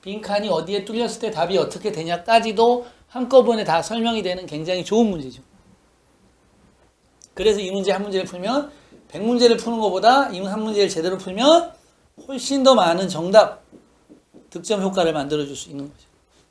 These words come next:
자, 이제 지문 들어가 볼게요, 이제. 그래서 포인트는 집어넣은 거고, 해보면, "어느 누구나 비행해 본 적이 있는 비행기로 느꼈을 것이다. 이상하고 단절된 느낌." 창문을 내다보는 거. 여기서 해석하는 게 잘 안 돼.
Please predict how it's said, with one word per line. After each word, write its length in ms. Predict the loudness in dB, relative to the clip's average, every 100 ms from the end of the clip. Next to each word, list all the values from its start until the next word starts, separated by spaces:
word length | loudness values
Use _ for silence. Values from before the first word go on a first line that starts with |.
| _ _ _ _ _ _ -20
자, 200 | -20 -18
이제 180 | -16 -14
지문 280 | -10 -10
들어가 240 | -2 4 4
볼게요, 360 | 2 -6 -8 -8
이제. 480 | -8 -8 -8 -8 -12
그래서 440 | -20 -20 -20 -20 -20 _ _ _ _ _ _ -14
포인트는 320 | -12 -10 -10
집어넣은 380 | -8 -6 -4 -4
거고, 440 | -6 -4 -4 -4 -10
해보면, 320 | -20 -16 -16 -18 _ -20 -20 -20 _ -6
"어느 220 | -2 2
누구나 640 | 2 2 2 4 6 4 0
비행해 380 | -2 0 2
본 180 | 2 2
적이 220 | 0 0
있는 200 | -2 -8
비행기로 720 | -8 -6 -6 -6 -4 -4 -4 -8 -12
느꼈을 460 | -4 -2 0 -2
것이다. 500 | -6 -8 -2 0 0
이상하고 720 | -2 -2 2 2 4 4 4 2 _ -16
단절된 680 | -8 0 2 2 2 0
느낌." 460 | -2 -4 -8 -12 -12 -18 _ _ _ _ _ _ _ -20 -18
창문을 480 | -6 0 4 4 4
내다보는 520 | 6 6 6 0 -2
거. 100 | -2
여기서 260 | 4 8
해석하는 380 | 8 8 4 2
게 60 | 0
잘 140 | 0
안 160 | -2 -2
돼. 160 | -8